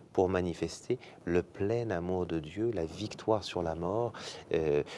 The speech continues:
le fait qu'il vient chercher l'homme jusqu'au plus bas de l'humanité. Voilà, et c'est ainsi qu'il nous faut vraiment entendre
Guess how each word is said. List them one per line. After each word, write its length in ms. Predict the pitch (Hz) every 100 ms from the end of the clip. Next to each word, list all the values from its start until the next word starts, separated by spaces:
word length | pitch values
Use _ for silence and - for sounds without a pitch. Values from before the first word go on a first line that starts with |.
| -
le 60 | -
fait 180 | - -
qu'il 160 | - 85
vient 200 | 87 87
chercher 360 | - 87 -
l'homme 300 | 80 92 120 - - -
jusqu'au 360 | - 87 -
plus 260 | - - 95
bas 160 | 95 101
de 60 |
l'humanité. 580 | 90 82 80 78 - - - - - -
Voilà, 220 | - 101
et 40 | 101
c'est 220 | - -
ainsi 300 | 123 - 143 - -
qu'il 160 | - 107
nous 60 |
faut 160 | 101 104
vraiment 380 | 92 120 127 117
entendre 340 | 101 110